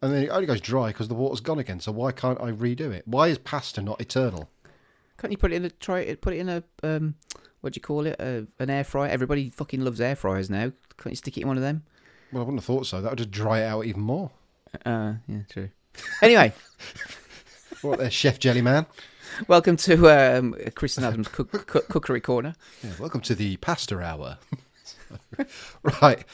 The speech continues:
Speaker 1: Uh, I'll take the Chicago Sun-Times by good old Roger Egbert, 'cause I'm just thought I'd call him Roger Egbert. Uh, he gives it thirty-eight. And he says,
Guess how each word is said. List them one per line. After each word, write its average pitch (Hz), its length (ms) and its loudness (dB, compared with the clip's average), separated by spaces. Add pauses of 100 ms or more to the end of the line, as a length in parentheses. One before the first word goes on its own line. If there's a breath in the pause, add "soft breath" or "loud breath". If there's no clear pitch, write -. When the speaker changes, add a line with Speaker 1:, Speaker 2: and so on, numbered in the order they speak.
(220 loud breath)
Speaker 1:
Uh, 131 300 8
I'll 156 300 4
take 139 420 0
the 123 100 0
Chicago 147 760 -2
Sun-Times 120 760 0
by 104 240 -2
good 120 200 0
old 113 280 2
Roger 107 320 0
Egbert, 90 440 -6 (720 soft breath)
'cause 92 140 -10
I'm 87 220 -10 (180)
just - 200 -14
thought - 140 -10
I'd - 100 -20
call 90 160 -12
him 85 120 -12
Roger 98 220 -4
Egbert. 117 340 0 (200)
Uh, 113 300 0 (140)
he 135 140 0
gives 123 220 0
it 135 100 -4
thirty-eight. - 920 0 (560 soft breath)
And 107 180 -10
he 135 280 -10
says, 113 600 -8